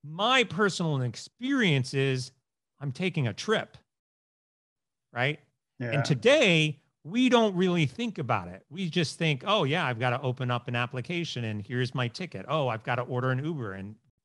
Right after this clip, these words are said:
Speaker 1: order the Uber." But there's a much easier way to do that. And we can do that today. We just don't. And the consumer hasn't really demanded it. The consumer is like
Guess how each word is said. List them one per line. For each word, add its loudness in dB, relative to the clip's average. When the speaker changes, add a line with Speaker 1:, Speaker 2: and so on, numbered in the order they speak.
Speaker 1:
order -6
the -4
Uber." -4
But 2
there's 6
a 4
much 0
easier 0
way 2
to -2
do -2
that. -10
And 2
we 2
can 4
do 2
that -2
today. -6
We -4
just 0
don't. 0
And 4
the 2
consumer -2
hasn't -2
really 2
demanded -2
it. 0
The -20
consumer -4
is -2
like 0